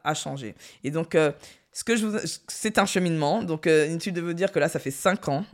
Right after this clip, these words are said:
euh, que je suis en cheminement. C'est juste pour vous faire comprendre que ce n'est pas quelque chose d'immédiat. Donc, quand on vous fait croire qu'on fait des transformations rapides, ce n'est pas vrai. Demandez à ces personnes-là depuis quand elles travaillent sur elles et vous allez être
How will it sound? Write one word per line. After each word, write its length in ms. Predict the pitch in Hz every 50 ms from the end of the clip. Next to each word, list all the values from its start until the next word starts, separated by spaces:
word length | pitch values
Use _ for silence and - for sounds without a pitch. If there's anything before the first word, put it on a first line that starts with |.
| - - -
euh, 240 | 135 131 135 135 131
que 160 | 135 - 156
je 120 | 143 139 143
suis 260 | 139 - - 165 165
en 280 | 151 139 139 147 143 139
cheminement. 600 | - - - - 196 175 156 151 143 135 135 165
C'est 160 | 170 - 147
juste 200 | 139 156 185 -
pour 120 | - 165
vous 160 | 151 143 147 - - - - - _
faire 320 | - - - 226 220 - -
comprendre 480 | 196 190 185 - - 180 180 180 185 -
que 80 | 151
ce 140 | 139 - 139
n'est 120 | 135 131
pas 300 | 139 - - 220 208 202
quelque 260 | 196 - 180 - - 143
chose 300 | - - 151 139 131 - _ -
d'immédiat. 600 | - 190 190 185 165 147 131 131 135 131 147 - - - - -
Donc, 120 | 131 139
quand 140 | - 202 226
on 40 | 226
vous 120 | 208 196
fait 160 | 185 - 185 180
croire 360 | - - 175 175 170 170 -
qu'on 360 | - 151 139 - - 147 151
fait 180 | - - 185 170
des 100 | 151 143
transformations 760 | - - 156 151 - 160 151 151 151 147 - 151 143 143 139 - - _ -
rapides, 720 | - 156 156 165 170 165 165 - - 170 170 143 113 - _ _
ce 240 | - - - - 139
n'est 420 | 127 127 131 135 143 156 190 220
pas 180 | 214 - 156 135
vrai. 320 | 139 135 135 131 143 - - - - - - -
Demandez 640 | 135 135 190 226 233 233 220 214 208 190 190 180 -
à 80 | 135 139
ces 200 | - - 196 196
personnes-là 600 | 190 190 170 - - 165 151 143 135 139 147 151 - - - _ _ _ _ _ -
depuis 400 | 160 185 165 - - - 185 -
quand 260 | - 175 165 156 - -
elles 140 | - 135
travaillent 360 | - - 185 165 160 160 151 151
sur 280 | - - - 135 135
elles 140 | 139 160 - -
et 80 | 143
vous 140 | 131 127 131
allez 140 | 135 135 151
être 280 | 170 165 - - -